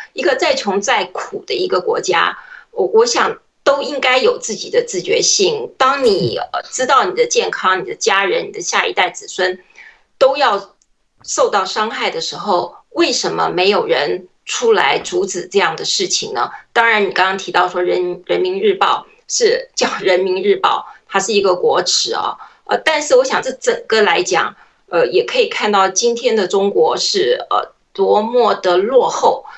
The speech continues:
不管今天的中国在国际上政经局势是被称为崛起，中国人有钱了，或者是怎么样，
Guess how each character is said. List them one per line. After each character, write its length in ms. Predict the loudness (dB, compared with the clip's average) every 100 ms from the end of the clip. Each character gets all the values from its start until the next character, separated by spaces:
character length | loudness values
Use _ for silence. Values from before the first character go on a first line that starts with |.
| _
不 80 | -2
管 180 | -2 0
今 160 | 0
天 120 | 2
的 120 | 2 2
中 180 | 2
国 220 | 4 2 0
在 340 | 0 0 0
国 160 | 0 -2
际 180 | 0 0
上 280 | 0 0
政 260 | 2 0 0
经 320 | -2 0 0 -2
局 240 | -6 -2
势 360 | -2 0 -2 -2 -12 -18
是 160 | -14 -4
被 240 | 0 0 0
称 260 | -4 0 2
为 160 | 2
崛 260 | 2 2 2
起， 320 | 0 0 -2
中 180 | -2 0
国 120 | 2
人 160 | 2 2
有 160 | 0
钱 320 | -2 -2 -2
了， 120 | -2 0
或 160 | 0
者 140 | 0 -4
是 160 | -6
怎 140 | -8 -6
么 80 |
样， 180 | -4 -4